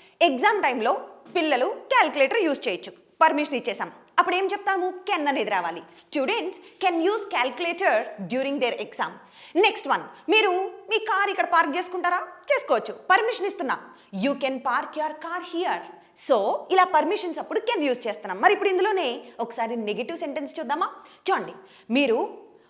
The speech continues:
ఆథరైజేషన్ లేకుండా అంటే పర్మిషన్ లేకుండా ఈ ప్లేస్లోకి రాకూడదు అంటే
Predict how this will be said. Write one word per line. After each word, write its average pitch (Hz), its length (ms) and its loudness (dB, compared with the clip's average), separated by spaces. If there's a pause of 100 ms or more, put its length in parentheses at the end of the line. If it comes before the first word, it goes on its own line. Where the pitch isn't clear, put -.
(200)
ఆథరైజేషన్ 339 840 0
లేకుండా 240 340 -4 (120)
అంటే 302 140 -4 (140)
పర్మిషన్ 269 500 -2 (380)
లేకుండా 226 420 2 (540)
ఈ - 20 -4 (160)
ప్లేస్లోకి 220 560 -6 (100)
రాకూడదు 180 500 -8 (500)
అంటే 381 180 0